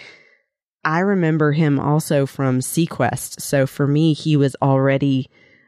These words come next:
um, kind of a captain as well from having seen that with my dad.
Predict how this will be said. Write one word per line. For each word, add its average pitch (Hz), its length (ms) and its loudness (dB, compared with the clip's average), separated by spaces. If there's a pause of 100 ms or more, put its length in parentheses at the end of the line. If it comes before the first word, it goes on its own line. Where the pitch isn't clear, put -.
(280)
um, 131 380 0 (140)
kind 139 260 0
of 127 80 -2
a 135 60 0
captain 139 580 0
as 135 180 0
well 139 340 2
from 131 500 -2
having 135 360 -2
seen 131 360 -2
that 147 280 0
with 127 160 -4
my 127 140 -2
dad. 123 460 -2